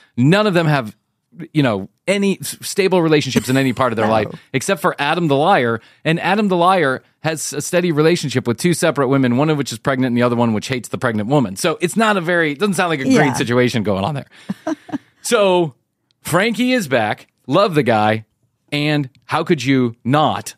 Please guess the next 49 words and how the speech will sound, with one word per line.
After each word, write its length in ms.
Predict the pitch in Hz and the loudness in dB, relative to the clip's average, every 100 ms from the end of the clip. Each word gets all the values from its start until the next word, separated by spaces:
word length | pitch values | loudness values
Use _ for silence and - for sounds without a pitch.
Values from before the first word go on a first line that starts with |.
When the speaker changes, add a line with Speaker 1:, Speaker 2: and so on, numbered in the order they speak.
| _ _ | _ _
Speaker 1:
at 160 | 117 113 | -4 2
least 400 | 120 120 - - _ | 4 4 0 -14 _
take 180 | - 127 | -6 -4
a 40 | 113 | 0
listen 300 | 117 107 95 | 0 0 0
to 60 | |
Speaker 2:
We 80 | 98 | 2
Speaker 1:
what 40 | |
he 80 | 104 | 2
Speaker 2:
have 80 | 101 | 2
Speaker 1:
has 120 | 95 | 0
to 80 | - | -2
Speaker 2:
to, 20 | 156 | -2
Speaker 1:
say? 220 | - 190 | -2 0
Speaker 2:
we 80 | 190 | 0
have 160 | 185 | -2
to 80 | 160 | -4
check 300 | 139 156 143 | -4 -4 -2
in, 160 | 147 143 | -2 -2
take 180 | 156 | -4
a 20 | - | -4
Speaker 1:
Of 60 | - | -2
course 180 | 160 | 0
Speaker 2:
peek 100 | 135 | -2
Speaker 1:
we 60 | - | -4
do. 100 | 50 151 | -4 0
Speaker 2:
under 180 | 156 | 2
the 140 | 147 143 | 2 2
hood. 420 | 147 139 139 135 - | 2 2 -2 -6 -8
Speaker 1:
So 340 | - 120 90 - | -4 -4 -6 -6
I 120 | 135 | -2
was 140 | 147 | -2
trolling 560 | - 120 151 185 196 202 | -2 0 2 2 0 -2
on 160 | 208 214 | -2 -2
the 140 | 226 | -2
internet. 360 | 254 220 214 226 | -2 0 0 0
Speaker 2:
<laughs> 60 | |
As 200 | 247 - | -2 -2
you 180 | 240 247 | -2 -2
do. 360 | 185 220 262 226 | -2 0 0 0
Speaker 1:
As 200 | 214 214 | 0 0
I 140 | 208 | -2
do 260 | 165 220 233 | -2 -2 0
do. 480 | 190 240 165 180 - 156 | 0 2 2 0 -2 -8
<laughs> 120 | - | -2
As 180 | 151 139 | -2 0
I 120 | 170 | 0
do 180 | 202 262 | 2 2
do. 260 | 214 214 | 4 4